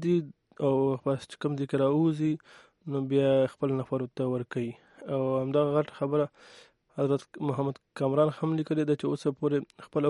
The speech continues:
حکومت یو بل ته په وظیفو ورکولو مصروف دی، نو وروسته به څه کار پیدا کړي.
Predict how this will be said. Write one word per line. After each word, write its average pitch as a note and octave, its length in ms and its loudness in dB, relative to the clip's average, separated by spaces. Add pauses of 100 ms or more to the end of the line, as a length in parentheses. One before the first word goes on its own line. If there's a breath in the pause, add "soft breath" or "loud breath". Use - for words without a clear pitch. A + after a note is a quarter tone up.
حکومت D3+ 300 0 (340)
یو C#3+ 120 8
بل D3 160 2
ته C#3+ 80 -2
په C#3+ 120 2
وظیفو C3+ 340 -2
ورکولو C#3 380 -4
مصروف C#3 420 -4
دی، C3+ 80 -2 (680 loud breath)
نو C#3+ 120 2
وروسته D3 340 4
به C3+ 140 -2
څه C3 60 -4 (100)
کار - 180 0
پیدا B2 300 -2
کړي. - 200 -18